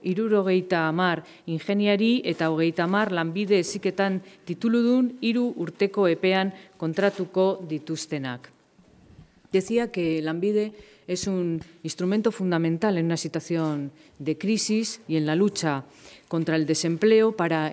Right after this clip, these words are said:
intervenir, ofreciendo a las personas que buscan empleo la mejor formación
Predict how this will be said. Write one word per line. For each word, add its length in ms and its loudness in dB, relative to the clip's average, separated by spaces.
intervenir, 840 2
ofreciendo 460 4
a 20 6
las 160 2
personas 400 0
que 80 2
buscan 320 2
empleo 580 4
la 140 0
mejor 380 2
formación 760 0